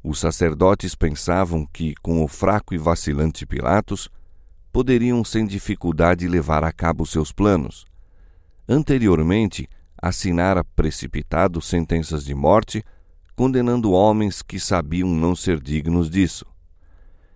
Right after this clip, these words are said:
Em sua estimação, de pouca importância era a vida de um preso.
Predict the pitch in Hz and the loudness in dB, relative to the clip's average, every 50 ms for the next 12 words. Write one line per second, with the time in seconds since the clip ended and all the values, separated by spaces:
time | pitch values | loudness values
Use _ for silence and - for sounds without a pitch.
0 | - - - - 123 131 120 - - - 165 165 151 135 107 - - - 85 71 | -20 -8 -2 0 0 0 0 -2 -2 0 0 2 2 0 0 -4 -6 -6 -6 -6
1 | 62 58 - - - - 82 87 85 73 - - - - - - - - - 95 | -6 -6 -8 -8 -4 -2 0 0 0 -2 -6 -14 -20 -20 -20 -20 -20 -18 -10 -6
2 | 104 113 117 - - 156 180 190 - - 165 147 135 - 120 92 80 - - 87 | -6 -6 -6 -4 -2 0 0 0 -2 -2 -6 -4 -2 0 0 0 0 -2 -4 -2
3 | 107 - - - 110 107 104 90 73 78 90 87 87 92 92 - 107 113 104 - | -2 -2 -2 -4 -2 -2 -2 -2 -2 -2 -4 -2 -2 -4 -4 -4 -4 -4 -2 0
4 | - 85 85 85 80 73 - - - | 2 4 4 4 2 0 -2 -8 -12